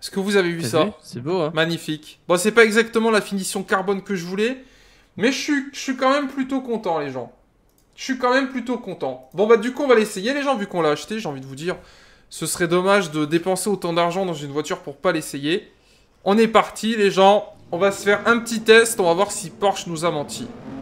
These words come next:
Speaker 1: Déjà, elle fait un beau bruit quand même, hein. Elle est magnifique.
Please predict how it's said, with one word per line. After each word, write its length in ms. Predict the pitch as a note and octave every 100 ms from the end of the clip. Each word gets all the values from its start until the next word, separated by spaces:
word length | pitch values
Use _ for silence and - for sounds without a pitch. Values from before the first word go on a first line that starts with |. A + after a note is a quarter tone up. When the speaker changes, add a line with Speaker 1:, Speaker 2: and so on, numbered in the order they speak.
| - - - - - - - - - - -
Speaker 1:
Déjà, 260 | C#3+ D3+ E3+
elle 60 |
fait 120 | -
un 100 | C3+
beau 140 | C3+ D#3
bruit 180 | D3+ F3
quand 140 | D3
même, 160 | B2 A2+
hein. 120 | A2 - - - - - -
Elle 80 | C#3+
est 20 |
magnifique. 560 | D#3 D#3 - B2+ -